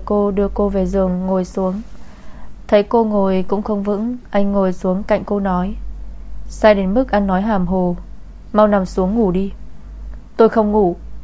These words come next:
Anh mau biến đi." "Nhìn thấy anh tôi lại thấy không thoải mái. Lúc nào cũng bày ra vẻ mặt khó ở đó.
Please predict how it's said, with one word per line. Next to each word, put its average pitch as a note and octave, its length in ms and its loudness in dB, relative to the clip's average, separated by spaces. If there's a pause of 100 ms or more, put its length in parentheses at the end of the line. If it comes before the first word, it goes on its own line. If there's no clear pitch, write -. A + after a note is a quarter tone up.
(220)
Anh G#3+ 180 4
mau G#3+ 120 6
biến F#3+ 240 0
đi." G#3+ 240 -4 (1080)
"Nhìn G3+ 200 4
thấy G3 120 4
anh G3+ 400 0 (100)
tôi A3 120 4
lại F3 120 6
thấy F#3+ 140 0
không G#3 200 0
thoải G3 160 4
mái. F3+ 380 -2 (680)
Lúc C4+ 140 4
nào G#3+ 160 4
cũng G3 160 -2
bày G#3 160 4
ra G#3 160 2
vẻ G3+ 100 2
mặt F#3 240 0
khó F#3 120 4
ở A3 220 2
đó. F#3+ 320 -2